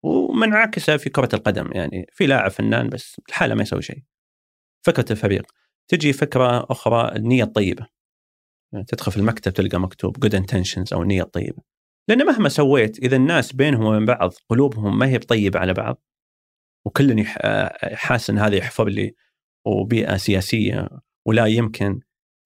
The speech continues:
كل المجموعة نزلت، وأنت تبي المجموعة كلها ترتقي.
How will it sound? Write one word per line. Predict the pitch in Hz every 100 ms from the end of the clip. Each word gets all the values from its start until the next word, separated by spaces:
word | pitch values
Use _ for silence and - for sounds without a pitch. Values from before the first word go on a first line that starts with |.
| - - - 277 277 269 262 254 -
كل | 294 247 165
المجموعة | 127 117 131 170 131 131
نزلت، | 123 104 - - _ _ _ _ _ _ -
وأنت | 139 135
تبي | 175
المجموعة | 131 127 165 120
كلها | 110 135 101
ترتقي. | 98 98 - -